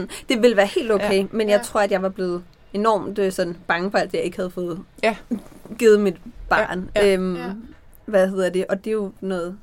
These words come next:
Speaker 2: noget sludder, eller hvad man skal sige,
Speaker 1: Ja.
Speaker 2: for du kan sagtens gøre det på andre måder, men det ville være min sådan, mm, det ville være, have været svært for mig at være i.
Speaker 1: Ja.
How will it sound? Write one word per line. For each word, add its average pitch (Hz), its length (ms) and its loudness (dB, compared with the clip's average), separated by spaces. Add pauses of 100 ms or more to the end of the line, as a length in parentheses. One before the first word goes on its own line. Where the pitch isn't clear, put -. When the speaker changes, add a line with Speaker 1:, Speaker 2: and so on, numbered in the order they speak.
(420)
Speaker 2:
noget 185 160 -6
sludder, 233 400 -2
eller 190 200 4
hvad 190 80 -4
man 196 100 -4
skal 214 160 -6
sige, 214 140 -8
Speaker 1:
Ja. 190 60 -4
Speaker 2:
for 202 100 -6
du 202 80 -4
kan 220 100 -2
sagtens 226 380 -2
gøre 214 140 6
det 214 80 -2
på 233 60 -2
andre 196 220 0
måder, 196 200 0
men 208 160 -2
det 214 140 -4
ville 226 140 -4
være 180 160 2
min 220 340 -2
sådan, 185 280 -6 (500)
mm, 196 840 -6
det 226 160 -2
ville 226 120 -4
være, 196 100 2
have 202 120 -4
været 185 160 -4
svært - 320 -6
for 185 80 -8
mig 175 140 -8
at 170 80 -12
være 170 260 -6
i. - 60 -16
Speaker 1:
Ja. 196 140 -10